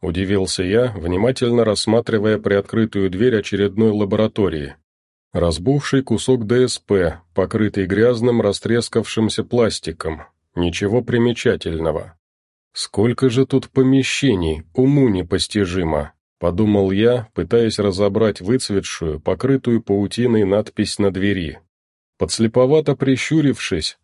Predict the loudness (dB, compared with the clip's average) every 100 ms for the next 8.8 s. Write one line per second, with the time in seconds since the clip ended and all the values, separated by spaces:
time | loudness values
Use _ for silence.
0 | -6 -2 0 0 2 2 2 0 -2 0
1 | 0 2 2 2 2 2 0 -2 -2 0
2 | 0 0 -2 0 -2 2 2 4 2 2
3 | -2 0 2 2 2 -2 -4 -2 0 0
4 | 0 -2 0 0 -2 -2 0 2 2 -2
5 | -10 -4 -2 -2 0 0 0 -2 0 -2
6 | 0 0 0 -4 -6 -6 -6 -8 -2 0
7 | 0 -2 -4 -4 -4 -4 0 2 2 2
8 | 2 2 2 0 -2 -4 -8